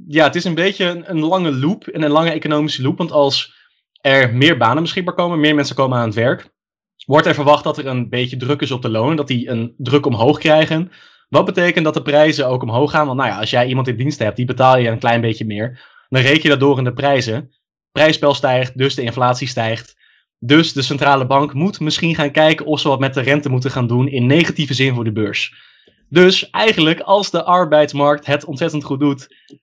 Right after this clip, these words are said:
wordt eigenlijk verwacht dat de inflatie dus harder gaat stijgen dan verwacht. En dat de centrale bank dingen gaat doen die de markt niet zo leuk vindt.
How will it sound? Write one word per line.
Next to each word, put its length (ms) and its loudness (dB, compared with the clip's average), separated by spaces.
wordt 260 2
eigenlijk 460 0
verwacht 380 0
dat 160 -2
de 60 -8
inflatie 440 -2
dus 120 -2
harder 220 0
gaat 120 -6
stijgen 300 -2
dan 140 -2
verwacht. 420 0
En 220 -2
dat 140 2
de 60 -8
centrale 440 0
bank 280 2
dingen 220 0
gaat 140 -2
doen 140 2
die 100 0
de 60 0
markt 260 2
niet 120 -4
zo 120 -2
leuk 200 -2
vindt. 300 -10